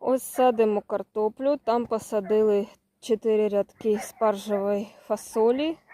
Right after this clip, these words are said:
та один редиси, редиски гібрида. Садимо майже вночі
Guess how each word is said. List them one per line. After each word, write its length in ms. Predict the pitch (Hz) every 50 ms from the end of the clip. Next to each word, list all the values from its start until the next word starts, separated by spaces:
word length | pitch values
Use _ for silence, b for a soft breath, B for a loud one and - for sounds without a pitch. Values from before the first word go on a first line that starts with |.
| - _ _ _
та 160 | 220 208 202
один 460 | 202 196 190 185 233 240 254 269 - - -
редиси, 680 | - 214 220 214 208 202 208 185 175 - - - - 190 214 - _ _ - - -
редиски 760 | 220 220 208 190 208 196 190 - - - - _ - 196 185 - _ _ _ _ _ _ _ _ _ _ _ _ _ _ _ _ _ _ _ _ _ _ -
гібрида. 640 | 208 208 196 190 190 190 190 180 175 - 190 196 202 -
Садимо 640 | - - - - - 277 220 214 226 214 208 208
майже 540 | 202 196 196 202 202 196 180 196 196 185 185 - _ _ _ _ _ _ _ _ _ _ _ _ _ _ _ _ _ _ _ _ _ _ _ _ _ _ - _ _ _ _ _ _ _ _ _ - 719 698 - -
вночі 840 | - 202 196 196 202 196 196 190 - - - - 254 262 311 381 403